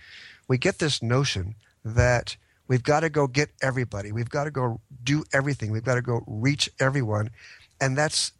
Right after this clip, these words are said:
not only not true, it's impossible. And so we get kind of frozen, where if we just say, we acknowledge that people are really busy, we acknowledge that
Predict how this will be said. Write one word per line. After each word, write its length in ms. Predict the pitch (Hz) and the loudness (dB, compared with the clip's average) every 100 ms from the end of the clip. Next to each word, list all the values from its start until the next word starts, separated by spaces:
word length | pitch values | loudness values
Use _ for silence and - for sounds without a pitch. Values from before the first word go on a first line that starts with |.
| _ | _
not 220 | 127 143 175 | -2 0 2
only 160 | 135 | 0
not 200 | 117 113 | -2 -4
true, 360 | - 185 139 127 | -4 0 0 0
it's 220 | 127 - | -2 -2
impossible. 720 | 110 104 - 147 - 101 107 107 | -2 -2 0 2 2 -2 -4 -4
And 160 | 123 117 | -2 0
so 180 | - | 2
we 120 | 123 123 | 2 2
get 220 | 135 - | 0 0
kind 180 | 127 113 | -2 -2
of 80 | |
frozen, 680 | - - 165 170 120 98 107 120 - - - - | -4 -2 0 2 0 -2 -6 -10 -20 -20 -20 -10
where 240 | - 139 143 | 0 2 4
if 220 | 147 - | 0 -2
we 260 | 143 135 - _ - | -2 -2 -6 _ -6
just 220 | 156 160 | 0 2
say, 360 | - 143 131 131 _ _ | 4 2 2 -2 _ _
we 100 | 131 | -2
acknowledge 520 | 123 120 127 160 170 139 | 0 2 4 4 2 0
that 140 | 123 | -2
people 300 | 139 139 117 | -2 -2 0
are 100 | 110 | 0
really 300 | 107 139 139 | 2 4 4
busy, 320 | 113 107 104 | 2 0 0
we 140 | 104 110 | 0 -2
acknowledge 500 | 104 113 120 143 | 0 4 4 4
that 120 | 135 | 0